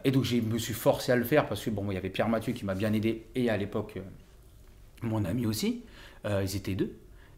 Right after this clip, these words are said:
Et, euh, et ça m'a aidé à, à, à, à m'extravertir un petit peu. Et donc, à ce moment-là, je me suis dit, OK, et j'ai regardé, vous, vos codes, votre manière d'être, méthodiquement, par quoi vous commencez, qu'est-ce que vous faites pour que moi, je commence à interagir avec le peuple, hein.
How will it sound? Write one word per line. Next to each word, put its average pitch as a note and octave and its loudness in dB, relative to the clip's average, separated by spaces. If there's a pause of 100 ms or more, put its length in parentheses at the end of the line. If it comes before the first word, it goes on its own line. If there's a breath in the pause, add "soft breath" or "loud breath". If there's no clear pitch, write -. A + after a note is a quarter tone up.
Et, C3 6
euh, F#2+ 2 (1300)
et C3+ 4
ça - -2
m'a G2 0
aidé A#2+ 8
à, A#2 6
à, G#2+ 0
à, - 0
à - 0
m'extravertir G#2+ 2
un G2 2
petit G2 -4
peu. B3 0
Et A2+ 0
donc, A2+ 2
à A2+ -2
ce - -4
moment-là, D#3+ 2
je A#2+ -2
me A#2+ 0
suis A2+ -2
dit, A#2+ -4
OK, C#3+ 0
et G#2+ -2
j'ai G#2 0
regardé, A#2+ 2
vous, G3 2
vos B2 2
codes, A3+ 4
votre A#2 -2
manière A#2+ 6
d'être, A#3 2 (280 loud breath)
méthodiquement, C3 4
par A#3 -4
quoi B2+ 2
vous A2 0
commencez, A#2+ 2
qu'est-ce - 0
que A2 0
vous G#2+ 2
faites A#3+ 4
pour - 0
que C3 4
moi, G3 4
je - 0
commence D#3+ 2
à G#2 -2
interagir G#2 0
avec G2 0
le E3+ 0
peuple, C4 4
hein. G#3+ -6